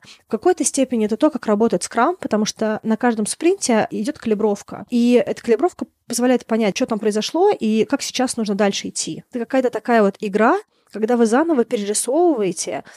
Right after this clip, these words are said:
следующий этап. То есть вы дошли до какой-то точки, вы смотрите ещё раз с этой точки вот туда, на вашу цель, и думаете: «Ага, а сейчас я как туда могу дойти?»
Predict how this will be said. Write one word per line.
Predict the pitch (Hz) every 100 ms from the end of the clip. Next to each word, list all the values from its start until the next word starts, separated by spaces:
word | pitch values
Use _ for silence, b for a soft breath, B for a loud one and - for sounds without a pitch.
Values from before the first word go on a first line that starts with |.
| B
следующий | - 269 269 247
этап. | - 202 - - _
То | -
есть | 233
вы | -
дошли | 240 240 262
до | 214
какой-то | - 226
точки, | - 359 - - 247
вы | 202 226
смотрите | - 311 349 -
ещё | - 233
раз | 214
с |
этой | 220 214
точки | - 226 - - - -
вот | - 262 -
туда, | 214 240
на | 233
вашу | 202 220 233
цель, | - 170
и | 190
думаете: | 196 190 220
«Ага, | 214 202
а | -
сейчас | - - 262 -
я |
как | 196 -
туда | 196
могу | 175 180
дойти?» | 180 202 - 202